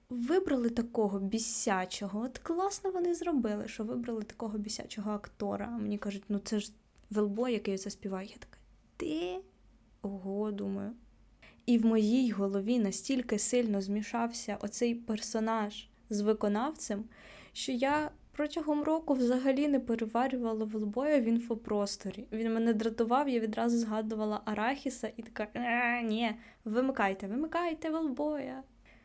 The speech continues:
Але найцікавіше тут те, що коли я у двадцять третьому році подивилася фільм, то Арахіса зустріла дуже тепло. Насправді я зрозуміла, що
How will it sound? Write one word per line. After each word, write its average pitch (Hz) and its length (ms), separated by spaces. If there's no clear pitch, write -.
Але 226 240
найцікавіше 226 720
тут - 240
те, 262 260
що 208 460
коли 214 280
я 208 360
у 214 40
двадцять 214 400
третьому 277 440
році 196 260
подивилася 196 600
фільм, 190 420
то 220 580
Арахіса 302 800
зустріла 240 680
дуже 202 460
тепло. 190 480
Насправді 247 560
я 208 280
зрозуміла, 214 600
що 202 480